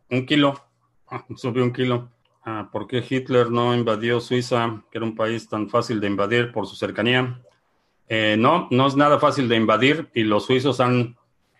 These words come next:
resistido invasiones desde el siglo once, me parece, o doce. Eh,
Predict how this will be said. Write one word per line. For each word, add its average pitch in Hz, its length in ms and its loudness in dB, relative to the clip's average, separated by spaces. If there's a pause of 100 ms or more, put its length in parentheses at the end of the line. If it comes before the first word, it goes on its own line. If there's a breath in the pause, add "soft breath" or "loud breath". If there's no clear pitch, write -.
(640)
resistido 120 520 2
invasiones 143 640 4
desde 107 960 2
el 101 220 -6
siglo 117 1300 2
once, 143 400 2
me 110 160 0
parece, 120 400 0
o 104 60 -4
doce. 117 440 -2 (640)
Eh, 98 300 -6